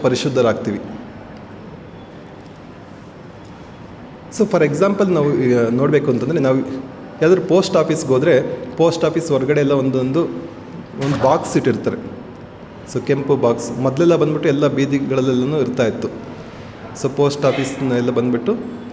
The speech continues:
ಅವರು ಕೆಲವೊಂದು ಸಮಯದಲ್ಲಿ ಅದನ್ನೆಲ್ಲ, ಆ, ಲೆಟರ್ಸ್ ಏನಾದರೂ ಹಾಕಿದ್ರೆ ಅದರಲ್ಲಿ ಕಲೆಕ್ಟ್ ಮಾಡ್ಕೊಂಡು ಹೋಗ್ತಾಯಿದ್ರು.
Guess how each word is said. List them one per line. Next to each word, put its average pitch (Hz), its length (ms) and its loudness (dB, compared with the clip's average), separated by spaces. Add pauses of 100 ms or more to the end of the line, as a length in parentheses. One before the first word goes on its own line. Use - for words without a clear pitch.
ಅವರು 127 480 2 (200)
ಕೆಲವೊಂದು 139 240 0
ಸಮಯದಲ್ಲಿ 147 400 2
ಅದನ್ನೆಲ್ಲ, 139 320 2
ಆ, 113 420 0
ಲೆಟರ್ಸ್ 120 420 0
ಏನಾದರೂ 127 280 2
ಹಾಕಿದ್ರೆ 131 340 0 (300)
ಅದರಲ್ಲಿ 127 240 0
ಕಲೆಕ್ಟ್ 131 320 0
ಮಾಡ್ಕೊಂಡು 117 320 0
ಹೋಗ್ತಾಯಿದ್ರು. 95 340 -4